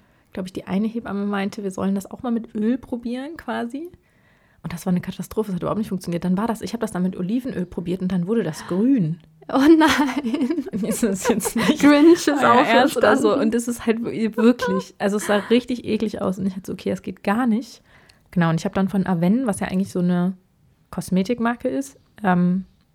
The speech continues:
Speaker 1: sowas geholt, was gegen diesen Milchschorf war, aus der Apotheke. Und das hat perfekt geholfen. Also das musste man auch irgendwie, glaub ich, eine halbe Stunde auf dem Kopf lassen. Und dann hat man das mit so einem... Ähm,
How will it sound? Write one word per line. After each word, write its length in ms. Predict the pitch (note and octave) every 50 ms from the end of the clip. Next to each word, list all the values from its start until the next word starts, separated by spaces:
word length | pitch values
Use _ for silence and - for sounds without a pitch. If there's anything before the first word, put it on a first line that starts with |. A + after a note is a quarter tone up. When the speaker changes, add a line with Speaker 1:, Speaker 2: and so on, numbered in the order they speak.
| _ _ _ _ -
Speaker 1:
sowas 280 | - G3 G3+ F#3+ -
geholt, 460 | - G#3 F#3+ A3 A3+ A#3+ B3 - - - _
was 160 | G#3 F#3+ -
gegen 260 | - G#3 F#3+ F#3+ F#3+
diesen 240 | F#3 G3 F#3 F#3 F#3
Milchschorf 500 | F#3+ G3 A3+ A#3 - - B3 B3 - -
war, 200 | B3 B3 C4+ -
aus 80 | - -
der 100 | - -
Apotheke. 640 | - - F#3 - - A3 G#3+ - - F3 G#3 A3 - _ _ _ - - - - - - - _ _ _ _ _ _ _
Und 180 | - F#3+ F#3+ G3+
das 220 | G3+ G3 - -
hat 180 | G#3+ F#3+ - _
perfekt 340 | - G3 F#3 - G3+ G3 -
geholfen. 480 | - D#3 D#3+ D#3+ D3+ - - D#3 D#3 D#3+ - _ _
Also 160 | F3+ - E3+
das 120 | F3 E3
musste 200 | F#3 F#3+ F#3+ -
man 140 | G3+ G3 G3
auch 180 | - - G3+ -
irgendwie, 180 | G3+ G3 F#3+
glaub 140 | F#3 F#3+ F#3+
ich, 100 | F#3+ F#3
eine 100 | F#3 F3
halbe 180 | F#3+ G3+ G3+ G#3+
Stunde 260 | - - G#3+ A3 A3
auf 100 | - F#3+
dem 80 | - F#3
Kopf 280 | - - G#3 - - -
lassen. 320 | B3 A#3+ - C#4+ D4 E4 E4+ - _ _ _ _ _ _ _ _ - - - - - - - - - _ _
Und 200 | - G3 F#3+ F#3+
dann 200 | F#3 F#3+ G#3 G#3
hat 120 | G#3+ -
man 140 | G#3 G3+ G3+
das 280 | G3+ G3+ - - - -
mit 160 | - G3 F#3+ -
so 120 | - G3
einem... 320 | F#3+ F#3+ F#3+ F#3+ F#3+ - -
Ähm, 400 | F3+ F#3 F3+ F3+ F3+ F3+ F3+ F#3